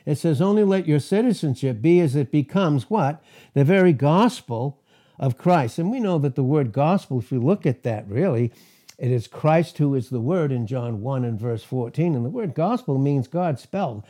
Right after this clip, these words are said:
Christ came as the word, the very full thought of God, and he spells out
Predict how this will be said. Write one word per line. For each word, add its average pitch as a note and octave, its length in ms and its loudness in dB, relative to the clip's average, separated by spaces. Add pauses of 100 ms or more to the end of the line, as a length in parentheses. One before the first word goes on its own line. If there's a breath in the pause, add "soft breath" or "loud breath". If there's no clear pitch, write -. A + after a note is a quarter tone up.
(260 soft breath)
Christ A3 460 2
came E3+ 420 2
as D#3+ 380 0
the G#3+ 260 2
word, D#3 480 0
the C#3+ 80 0
very D#3+ 240 2
full G#3 320 -2
thought C#3 480 -6
of A2+ 120 -10
God, B2 440 -2 (560 soft breath)
and D3+ 280 4
he D#3 200 6
spells G#3+ 840 0
out D3 440 0